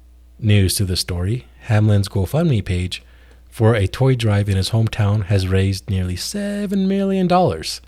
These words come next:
as of Wednesday night and seems to just keep on growing and growing. He set it up about two years ago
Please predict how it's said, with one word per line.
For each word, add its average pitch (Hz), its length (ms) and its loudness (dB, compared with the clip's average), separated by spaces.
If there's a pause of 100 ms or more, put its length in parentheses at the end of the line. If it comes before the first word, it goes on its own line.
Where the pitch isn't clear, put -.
(640)
as 101 200 2
of 98 140 2
Wednesday 107 320 2
night 107 280 0
and 98 220 0
seems 131 380 -2
to 117 60 -8
just 110 280 -4
keep 120 280 -6
on 113 260 0
growing 117 320 2
and 117 140 2
growing. 107 340 2 (260)
He 117 120 -4
set 120 240 2
it 117 100 6
up 117 220 2
about 101 380 -2 (180)
two - 160 -2
years 127 320 2
ago 135 280 0